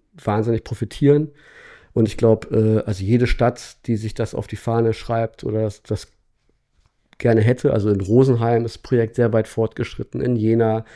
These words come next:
gibt's ein Projekt, ähm, in, in Fulda,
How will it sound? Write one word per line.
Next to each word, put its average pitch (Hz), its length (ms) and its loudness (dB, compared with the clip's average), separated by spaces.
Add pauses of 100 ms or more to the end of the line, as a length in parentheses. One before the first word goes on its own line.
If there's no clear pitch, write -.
(240)
gibt's - 220 -10
ein 113 80 -6
Projekt, - 800 -2
ähm, 110 400 0 (800)
in, 110 300 4
in 107 200 0
Fulda, 107 760 0